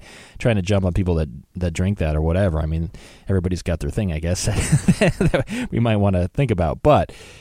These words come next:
uh, the, the studies are showing that consuming these things over and over and over again, just because of the chemicals and it being processed, our bodies can't handle it. And, uh, we end up with diseases, cancer in this case.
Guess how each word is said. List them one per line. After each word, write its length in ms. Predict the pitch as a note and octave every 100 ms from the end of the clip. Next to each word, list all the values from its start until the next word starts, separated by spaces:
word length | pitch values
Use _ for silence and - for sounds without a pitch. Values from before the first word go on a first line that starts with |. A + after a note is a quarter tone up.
| - - -
uh, 320 | F#2 F#2 F2+ -
the, 340 | F2 G2 F#2+
the 160 | E2 F#2
studies 420 | - A2+ G2 F2+
are 140 | F2 E2+
showing 360 | - F#2 F2
that 180 | E2 D2+ - - -
consuming 460 | - F#2 - G2+ G#2
these 200 | F#2+ -
things 280 | G2+ F#2 E2
over 200 | F2 F2+
and 80 | F#2
over 180 | F2+
and 80 | F#2
over 240 | G2 A2+ F2+
again, 340 | E2 D#2+ D#2+
just 160 | G#2+ -
because 240 | D#3+ D#3+
of 60 | D#3+
the 60 |
chemicals 600 | - A2 C#3+ - C2 -
and 80 | F2+
it 80 | E2+
being 180 | G#2+ G#2
processed, 520 | G#2+ A2+ - - - - - - -
our 60 | A#2+
bodies 320 | A2+ C#3+ D3
can't 240 | - A#2+ A#2+
handle 320 | C3 F#3+ -
it. 100 | - _ _ _
And, 480 | G2 G2 G#2 G2 - -
uh, 120 | G2+ -
we 140 | F#2+ F#2+
end 100 | G2+
up 100 | -
with 140 | -
diseases, 520 | F#2+ G2+ C3 C#3 C#2+
cancer 440 | - A2 C3+ - C#2
in 80 | D2
this 160 | -
case. 320 | - C#2 -